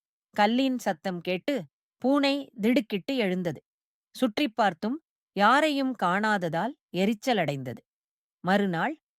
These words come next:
குட்டி எலி இன்னும் கொஞ்சம் தைரியமாக பூனையின் வாலில் லேசாக மிதித்தது. பூனை மீண்டும் திடுக்கிட்டு எழுந்து யாரெனத் தேடியது. எலி வேகமாக புதருக்குள்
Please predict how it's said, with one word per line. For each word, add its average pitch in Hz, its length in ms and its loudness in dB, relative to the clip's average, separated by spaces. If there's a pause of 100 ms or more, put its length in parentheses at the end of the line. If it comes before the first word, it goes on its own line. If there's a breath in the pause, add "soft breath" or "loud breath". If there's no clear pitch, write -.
(180)
குட்டி 240 300 -2
எலி 208 260 0 (400)
இன்னும் 285 360 0
கொஞ்சம் 185 380 -4
தைரியமாக 180 800 0 (400)
பூனையின் 262 500 2
வாலில் 165 440 -2 (320)
லேசாக 233 560 0
மிதித்தது. 151 560 -6 (520)
பூனை 247 380 2 (400)
மீண்டும் 294 460 2
திடுக்கிட்டு 226 600 -2
எழுந்து 175 400 -2 (280)
யாரெனத் 208 520 0
தேடியது. 135 480 -6 (600)
எலி 214 280 2 (360)
வேகமாக 214 640 0
புதருக்குள் 196 580 -2